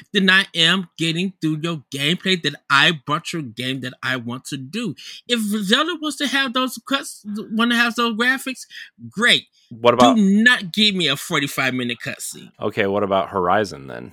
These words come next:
Speaker 2: 'Cause that g-, game, that game has cutscenes, but there's a lot of gameplay in between those cutscenes.
Speaker 1: It's a,
Speaker 2: There's a
Speaker 1: it's
Speaker 2: lot of
Speaker 1: some great,
Speaker 2: exploration.
Speaker 1: it's a great,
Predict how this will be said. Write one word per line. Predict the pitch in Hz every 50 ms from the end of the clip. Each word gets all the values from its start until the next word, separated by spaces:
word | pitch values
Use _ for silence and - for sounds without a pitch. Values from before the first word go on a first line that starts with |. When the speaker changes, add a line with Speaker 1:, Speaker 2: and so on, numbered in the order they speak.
| _ _
Speaker 2:
'Cause | _ - 90 85 87 92 -
that | - 98 92 101 - -
g-, | - 80 104
game, | 95 - 107 101 92 90 95 - -
that | 87 98 98 101
game | 107 107 107
has | 107 107 95 -
cutscenes, | - 104 98 - - 87 82 80
but | 85 78
there's | 92 95 101
a | 107
lot | 110 110 110 113
of | 110
gameplay | 101 110 110 107 95 95 82 78
in | 80 78
between | 73 - - 92 80 73
those | 76 73 -
cutscenes. | - - - - - - 58 57 - - - - _ _
Speaker 1:
It's | 240 247 -
a, | 277
Speaker 2:
There's | 262 -
a | -
Speaker 1:
it's | -
Speaker 2:
lot | -
of | -
Speaker 1:
some | 320 294 277 226 202
great, | 226 - - 90
Speaker 2:
exploration. | - - - 143 151
Speaker 1:
it's | - 254 -
a | 277 285
great, | 226 202 196 208 233 233